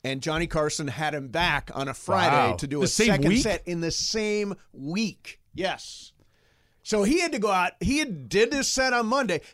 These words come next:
Speaker 1: then had to rush around, figure out, "Okay, what's my B material?
Speaker 3: That
Speaker 1: What's my other set
Speaker 3: Yeah, I
Speaker 1: that
Speaker 3: was
Speaker 1: I
Speaker 3: gonna
Speaker 1: can
Speaker 3: say,
Speaker 1: do?"
Speaker 3: he's put years into that
Speaker 1: Years
Speaker 3: five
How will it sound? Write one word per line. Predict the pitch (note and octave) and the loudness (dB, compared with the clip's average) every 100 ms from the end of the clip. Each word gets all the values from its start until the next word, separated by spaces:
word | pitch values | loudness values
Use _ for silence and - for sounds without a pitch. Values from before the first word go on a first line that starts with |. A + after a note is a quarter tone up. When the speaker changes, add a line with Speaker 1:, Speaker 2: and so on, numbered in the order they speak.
| - | -2
Speaker 1:
then | A3+ | 0
had | B3 A3+ | 0 0
to | G3 | 0
rush | E3+ A#3 B3 A3+ | 0 2 2 0
around, | G#3+ G3 F3+ | 0 0 0
figure | A3+ G#3 G3 | 0 2 2
out, | E3 | 0
"Okay, | E3 E3+ | 0 0
what's | F#3+ A3+ | 0 0
my | G#3 F#3 | -2 -2
B | D#3+ A2 F3 G3+ | -4 -4 -4 -2
material? | F#3 D#3 E3+ - | -2 -2 -6 -4
Speaker 3:
That | A3+ | 0
Speaker 1:
What's | A#3 A3+ | 0 0
my | C#4 B3 - | -2 -2 0
other | G#3 A3+ G3 D3+ | 2 4 4 4
set | - D#3+ | 2 4
Speaker 3:
Yeah, | G#3 | 4
I | |
Speaker 1:
that | - | 4
Speaker 3:
was | |
Speaker 1:
I | - | 4
Speaker 3:
gonna | - | 2
Speaker 1:
can | |
Speaker 3:
say, | G3 | 2
Speaker 1:
do?" | D#3+ | 2
Speaker 3:
he's | - | 2
put | G3 E3+ | 0 0
years | C#3 D#3+ F3 F3 D#3 | -2 0 2 2 0
into | D#3 C#3 | 0 0
that | C#3 | 0
Speaker 1:
Years | B3+ E4+ | 2 4
Speaker 3:
five | F#4+ | 4